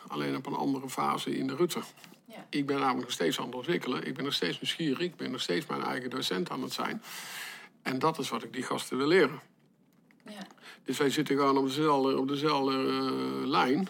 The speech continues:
Speaker 2: Ja.
Speaker 1: Alleen, hopelijk sta ik iets verder op die, op die lijn.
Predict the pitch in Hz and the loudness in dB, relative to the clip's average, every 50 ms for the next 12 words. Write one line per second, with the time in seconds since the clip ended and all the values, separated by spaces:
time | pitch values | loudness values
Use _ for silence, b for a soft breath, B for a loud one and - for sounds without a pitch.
0 | - - - - - - _ _ - 139 143 143 139 131 131 117 - - - _ | -4 -10 -14 -14 -14 -16 _ _ -2 0 2 4 6 6 4 4 0 -4 -10 _
1 | _ _ _ - 131 156 165 - - 127 123 - - 131 127 120 131 135 - - | _ _ _ 0 2 2 2 4 2 2 2 2 2 2 2 4 2 0 0 -2
2 | 147 - - 151 135 127 127 123 127 117 131 139 147 143 - 139 135 131 123 127 | -4 0 2 2 2 4 2 0 0 0 0 0 0 0 0 0 -2 -2 0 2
3 | 127 127 123 123 123 127 120 - - - 123 139 147 139 120 120 156 196 190 | 2 4 4 2 2 0 0 -2 -2 -2 2 4 4 6 6 4 4 2 0